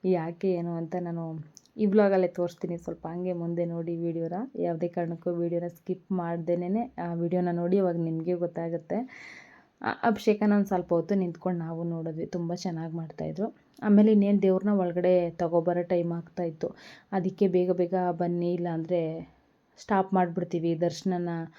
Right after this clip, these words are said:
ಆಮೇಲೆ ತುಂಬ ಹೊತ್ತು ನಿಂತ್ಕೊಂಡು ಕಾಯಬೇಕಾಗತ್ತೆ ಅಂತ ಹೇಳಿದ್ರು. ಮಧ್ಯಾಹ್ನ ಟೈಮು, ಆ, ಸ್ವಲ್ಪ ಹೊತ್ತು ದರ್ಶನನ ಸ್ಟಾಪ್ ಮಾಡ್ತಾರೆ, ಯಾರೂ ಜನ ಇಲ್ಲ ಅಂತ ಹೇಳಿದ್ರೆ. ಸ್ವಲ್ಪ ಜಾಸ್ತಿ ಜನ ಇದ್ದರೆ ಯಾವುದೇ ಕಾರಣಕ್ಕೂ ಸ್ಟಾಪ್ ಮಾಡಲ್ಲ,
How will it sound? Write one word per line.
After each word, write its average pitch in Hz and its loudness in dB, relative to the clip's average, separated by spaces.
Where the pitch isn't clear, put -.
ಆಮೇಲೆ 175 4
ತುಂಬ 185 0
ಹೊತ್ತು 180 2
ನಿಂತ್ಕೊಂಡು 180 -2
ಕಾಯಬೇಕಾಗತ್ತೆ 165 -2
ಅಂತ 160 -6
ಹೇಳಿದ್ರು. 170 -2
ಮಧ್ಯಾಹ್ನ 180 0
ಟೈಮು, 185 0
ಆ, 180 -2
ಸ್ವಲ್ಪ 170 -2
ಹೊತ್ತು 180 4
ದರ್ಶನನ 180 0
ಸ್ಟಾಪ್ 180 -8
ಮಾಡ್ತಾರೆ, 180 -2
ಯಾರೂ 180 2
ಜನ 180 0
ಇಲ್ಲ 170 0
ಅಂತ 170 -8
ಹೇಳಿದ್ರೆ. 175 -2
ಸ್ವಲ್ಪ 202 2
ಜಾಸ್ತಿ 185 2
ಜನ 196 4
ಇದ್ದರೆ 185 0
ಯಾವುದೇ 185 4
ಕಾರಣಕ್ಕೂ 175 -6
ಸ್ಟಾಪ್ 170 -8
ಮಾಡಲ್ಲ, 160 -2